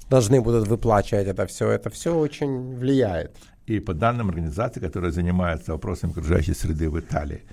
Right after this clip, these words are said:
Speaker 2: в зонах с повышенным риском наводнения живет почти семь миллионов итальянцев.
Speaker 1: Вау.
Speaker 2: Это в, в Италии сколько? Шестьдесят пять миллионов населения.
Speaker 1: Шестьдесят пять, семьдесят миллионов.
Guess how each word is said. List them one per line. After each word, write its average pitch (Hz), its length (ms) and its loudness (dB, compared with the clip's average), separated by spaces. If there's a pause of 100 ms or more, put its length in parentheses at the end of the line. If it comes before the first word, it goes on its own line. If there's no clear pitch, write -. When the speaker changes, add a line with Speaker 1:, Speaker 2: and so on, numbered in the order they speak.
(440)
Speaker 2:
в 87 100 -8
зонах 107 320 0
с - 60 -18
повышенным 87 600 -2
риском 90 360 -4
наводнения 76 460 -2
живет 78 420 -2
почти - 280 -8
семь - 280 4
миллионов 92 480 4
итальянцев. - 400 0 (220)
Speaker 1:
Вау. - 100 -6 (460)
Speaker 2:
Это 78 360 -2
в, - 220 -16 (140)
в - 140 -8
Италии 80 220 2
сколько? - 240 -4
Шестьдесят - 420 -2 (400)
пять - 300 -2
миллионов - 420 0
населения. - 140 -4
Speaker 1:
Шестьдесят - 320 -2
пять, 98 200 2
семьдесят - 380 -6
миллионов. 90 220 -8